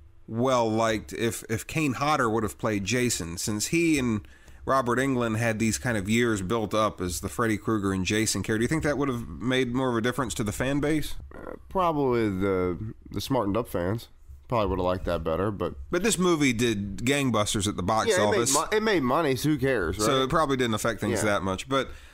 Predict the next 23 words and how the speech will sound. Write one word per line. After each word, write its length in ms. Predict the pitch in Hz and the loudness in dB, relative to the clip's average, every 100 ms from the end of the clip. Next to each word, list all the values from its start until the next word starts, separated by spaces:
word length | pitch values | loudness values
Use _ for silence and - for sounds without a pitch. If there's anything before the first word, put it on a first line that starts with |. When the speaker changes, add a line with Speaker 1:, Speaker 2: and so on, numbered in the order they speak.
| - | -10
Speaker 1:
I, 260 | - 131 147 | -4 0 0
I 40 | |
know 280 | 151 165 160 | 2 2 4
that 320 | 139 120 110 110 | 2 2 0 -4
J-, 200 | 135 - | -6 -4
Kane 220 | 180 165 | -2 0
Hodder 440 | 127 143 143 117 | 0 0 2 0
just 360 | 101 104 107 - | -2 -4 -6 -6
was 140 | 104 | -10
Jason 400 | - 185 180 143 | -4 -2 0 0
for 140 | 113 143 | -2 0
what, 220 | 147 90 | 0 0
like, 200 | 90 95 78 - - - - - 80 | 0 -2 -4 -14 -20 -20 -20 -20 -18
fifteen 520 | - 151 - 156 143 | -4 -4 -2 0 2
years, 320 | 127 135 156 139 | 2 2 2 0
uh, 220 | 120 - | -4 -6
before 320 | 135 156 165 | -4 0 0
this, 280 | 156 165 156 | 2 0 0
leading 320 | 135 143 127 | 2 2 2
up 180 | 135 - | 0 -2
to 180 | 160 156 | -2 0
it. 140 | 147 | 0
So 400 | - 165 151 120 | 0 0 2 0